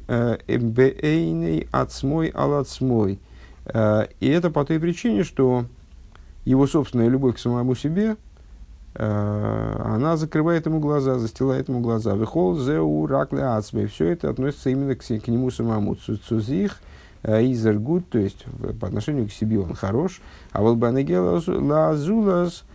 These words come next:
э, гу иш равы кошик и варзел». Но по,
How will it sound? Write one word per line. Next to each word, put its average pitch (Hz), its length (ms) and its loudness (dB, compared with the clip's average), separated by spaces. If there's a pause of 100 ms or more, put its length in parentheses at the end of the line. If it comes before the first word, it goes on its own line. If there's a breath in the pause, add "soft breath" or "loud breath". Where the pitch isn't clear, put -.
(260 loud breath)
э, 117 280 4
гу 175 240 2
иш 175 380 0
равы 156 380 2
кошик 143 480 -2
и 139 40 0
варзел». 104 600 0
Но 113 180 2
по, 110 340 0